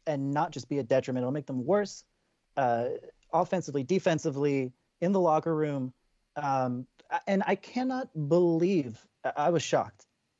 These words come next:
Brandon. Um, I'm happy to ha-, I'm s-, I'm happy to have you as a friend. I'm happy to have some people actu-, who actually think rationally, because I got text after text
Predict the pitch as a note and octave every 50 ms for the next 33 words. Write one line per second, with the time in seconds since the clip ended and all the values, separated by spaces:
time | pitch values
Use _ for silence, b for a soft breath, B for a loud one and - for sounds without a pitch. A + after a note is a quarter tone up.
0 | _ _ _ _ - D3 D3 C#3 C#3 C3 B2+ B2+ B2+ B2+ - _ _ _ _ _
1 | _ _ _ _ _ _ _ - C#3 C3+ C3+ C#3 D3 C#3+ E3 F#3 G3+ G3 A3 G3
2 | E3 E3+ E3+ - C#3+ C#3 B2+ - - - C#3 C3 F3+ F#3+ F3 F3 E3 D#3 F3 E3+
3 | D#3 E3 D3+ D3+ D3 C3 B2+ B2 - - C3+ C3 B2+ C3 B2 C#3 D3+ D3 D#3+ D3
4 | C#3+ C#3+ C#3+ - - D3 C3+ - C#3+ C3+ C#3 C3 B2+ B2+ - - - - C3 C#3
5 | C3+ C3 B2+ - - C#3 B2 B2+ B2+ B2 B2 B2 - - - C#3+ B2+ C3+ C#3 C#3
6 | C3+ C3 - C3+ B2+ B2+ A#2+ A#2 C3+ B2 - D3 B2 C3 - C#3+ G3 F#3 D3+ A#2+
7 | - - - - G3+ G3 - - - - - E3 D#3 - - D#3 - - D3 C3+
8 | B2 - - -